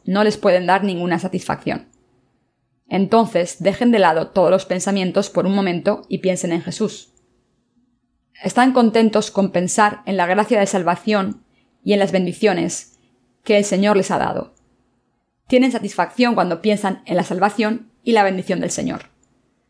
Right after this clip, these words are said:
Reciben satisfacción cuando piensan en la gracia y la bendición de la salvación.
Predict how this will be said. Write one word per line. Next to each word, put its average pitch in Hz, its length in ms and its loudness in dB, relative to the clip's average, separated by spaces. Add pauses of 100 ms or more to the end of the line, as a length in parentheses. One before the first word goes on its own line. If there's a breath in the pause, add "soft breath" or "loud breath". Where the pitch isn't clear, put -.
(280)
Reciben 208 380 2
satisfacción 208 720 0
cuando 175 260 0
piensan 202 340 0
en 180 80 -2
la 160 80 0
gracia 180 520 0 (180)
y 233 120 -2
la 214 100 4
bendición 185 440 -2
de 170 60 -4
la 175 80 -2
salvación. 165 540 -6